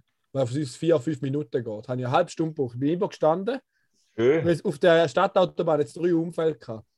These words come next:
Speaker 1: Da habe ich gerade noch gehört, kurz vor der Einfahrt. Dann bin ich durch die Stadt, was natürlich auch nicht viel schneller gegangen ist.
Speaker 2: Mhm.
Speaker 1: Und dann, als ich langsam ans Ende von der Stadt angekommen bin, haben sie im Radio wieder gesagt,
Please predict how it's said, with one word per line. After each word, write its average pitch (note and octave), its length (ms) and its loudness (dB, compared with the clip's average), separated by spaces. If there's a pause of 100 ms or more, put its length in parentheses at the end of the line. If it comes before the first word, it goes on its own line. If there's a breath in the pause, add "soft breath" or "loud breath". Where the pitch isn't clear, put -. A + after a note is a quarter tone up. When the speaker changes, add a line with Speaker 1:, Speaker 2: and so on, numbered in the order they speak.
(420)
Speaker 1:
Da E3 100 4
habe F3 80 4
ich D#3+ 80 2
gerade F3 180 0
noch F3+ 80 -4
gehört, F#3+ 260 0
kurz - 240 -4
vor D3+ 120 2
der C#3+ 100 2
Einfahrt. F3+ 580 -4 (360)
Dann D#3+ 160 -6
bin D#3 140 0
ich C#3+ 40 -4
durch D#3+ 180 2
die - 80 -14
Stadt, F3 280 0
was D#3+ 120 -2
natürlich D3 340 2
auch D3+ 80 4
nicht F#3+ 160 -10
viel F#3+ 120 -8
schneller F#3 300 -4
gegangen F3+ 420 -4
ist. G#3+ 160 -12 (440)
Speaker 2:
Mhm. A2+ 360 -6 (320)
Speaker 1:
Und C#3+ 220 -4
dann, D#3+ 160 2
als D#3 100 2
ich D#3 60 0
langsam D#3 320 0
ans D3 140 -2
Ende F3+ 180 0
von G3+ 80 -2
der F3+ 60 -2
Stadt F3+ 280 0
angekommen F3 260 -2
bin, D#3+ 100 0
haben C3+ 80 -4
sie D3+ 100 -10
im D3 60 -6
Radio D#3 260 0
wieder D3 160 -2
gesagt, D#3+ 420 -2